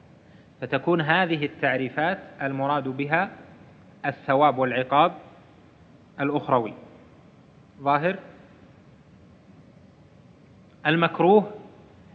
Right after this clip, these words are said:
ما يثاب على تركه ولا يعاقب على فعله، ذا يقابل المندوب، لأن المندوب ما يثاب على فعله والمكروه يثاب على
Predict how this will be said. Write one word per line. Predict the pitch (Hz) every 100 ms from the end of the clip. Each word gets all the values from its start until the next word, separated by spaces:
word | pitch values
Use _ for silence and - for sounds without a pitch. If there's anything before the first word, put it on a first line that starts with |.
| -
ما | 143 156
يثاب | 156 151 185 170
على | 151 147 147
تركه | 143 170 165 170 160
ولا | 156 143 160 156
يعاقب | 135 117 139 135 123 113
على | 107 110
فعله، | 101 104 104 - - - - - - - - - - - 135
ذا |
يقابل | 143 147 160 175 165
المندوب، | 156 139 135 131 127 - - - - -
لأن | 127 131 143
المندوب | 135 135 135 165 147
ما | 147
يثاب | 143 139 147 135
على | 123 117
فعله | - 123 123 135 - - - - - - - -
والمكروه | 123 127 143 151 147 151 143 143 160 175 151
يثاب | 131 131 151 143
على | 123 120 120